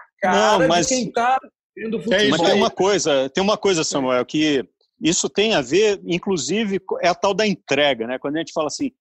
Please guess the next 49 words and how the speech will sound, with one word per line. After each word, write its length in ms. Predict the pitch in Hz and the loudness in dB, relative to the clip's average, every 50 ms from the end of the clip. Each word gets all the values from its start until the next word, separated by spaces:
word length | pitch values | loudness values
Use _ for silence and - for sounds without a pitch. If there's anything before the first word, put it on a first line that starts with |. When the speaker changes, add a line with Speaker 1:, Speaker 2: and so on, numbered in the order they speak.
| _ _ _ _ _ - | _ _ _ _ _ -4
Speaker 2:
é 60 | 123 | -2
o 40 | 139 | -2
jogador 540 | 139 131 170 170 165 156 - - 165 180 170 | 0 0 0 0 0 0 0 0 -2 -2 -2
que 100 | _ - | _ -8
se 160 | - - - | -8 -4 -4
entrega 440 | 156 139 _ - 147 156 160 147 143 | -6 -6 _ -2 0 0 0 0 -4
o 60 | 143 | -6
tempo 340 | - 170 165 156 _ 151 117 _ | -4 -4 -6 -4 _ -12 -12 _
todo, 300 | - 147 147 135 110 113 | -4 -2 -2 -2 -2 -4
é 40 | |
o 40 | 117 | -6
jogador 380 | 120 120 131 127 139 127 147 147 | -4 -4 -4 -4 -2 -2 -4 -6
que 100 | - 151 | -4 -2
dá 140 | 165 151 - | -2 -2 -2
sangue. 420 | - - - - 151 151 143 110 | -2 -8 -4 -2 -2 -2 -2 -4
Sabe 180 | - - 185 185 | -4 -4 -4 -4
quando, 180 | 196 208 185 170 | -4 -4 -4 -6
quando 240 | - - 165 170 156 | -6 -4 -4 0 0
a, 160 | 156 151 - _ _ _ _ _ _ | 0 0 -2 _ _ _ _ _ _
a 60 | - 117 | -10 -6
torcida 520 | - - 139 - - - - 160 143 143 131 | -4 -4 -4 -4 -4 -4 -4 -2 -2 -2 -2
tá 120 | _ - 139 | _ -2 0
gritando 360 | 127 131 123 - 151 147 123 92 | 0 -2 -2 -2 -2 -2 -2 -4
raça 440 | - - 131 151 156 143 - - | -4 -2 0 0 0 0 -2 -6
pro 180 | 123 _ - 113 | -6 _ -10 -10
cara 240 | - - 151 151 131 | -2 0 0 0 0
dentro 200 | 120 127 135 123 | -2 -2 -6 -4
de 120 | 107 107 | -6 -8
campo? 360 | _ - 156 170 170 143 - _ - _ _ _ _ - | _ -2 -2 -2 -2 -4 -6 _ -20 _ _ _ _ -2
E 40 | 147 | 0
eu 140 | 165 175 190 | 2 2 2
Speaker 1:
É. 60 | 202 | 0
Speaker 2:
acho 180 | 202 196 - 175 | 0 -4 -8 -10
que 140 | _ - | _ -4
isso, 260 | 190 214 220 - - 240 196 | -2 -2 -2 -4 -6 -8 -4
isso 320 | - 196 240 285 - - 240 | -2 -2 -2 -2 -2 -2 -4
é 60 | 190 | -2
que 140 | - 185 160 | -2 -4 -6
faz 340 | - - 185 190 196 170 | -2 0 0 0 0 -2
diferença 800 | 143 143 - - 143 131 123 139 170 175 - 196 180 - - 131 117 | -4 -10 -8 -4 -4 -2 -2 -2 -4 -4 -4 -6 -6 -4 -6 -8 -8
do 240 | 113 113 120 190 202 | -10 -6 -6 -6 -4
profissional 800 | _ 196 202 196 - - - 156 139 139 147 165 196 220 _ _ _ _ _ - | _ -4 -4 -4 -4 -6 -4 -2 0 2 2 0 0 -2 _ _ _ _ _ -6
que 160 | - 160 180 | -2 -2 -2
fica 340 | 185 - - - 190 - 226 | -2 -4 -4 -6 -2 -2 -2
do 120 | 196 202 | -4 -4
tamanho 420 | 214 _ 247 226 196 165 175 180 175 | -2 _ 0 2 2 2 2 0 0
que 100 | - - | -2 -4
vocês 320 | 151 165 - - 156 147 | -6 -4 -2 -4 -4 -4
ficaram, 540 | - 202 - - 175 151 151 160 151 156 151 | -4 -8 -4 0 0 2 2 2 0 -2 -8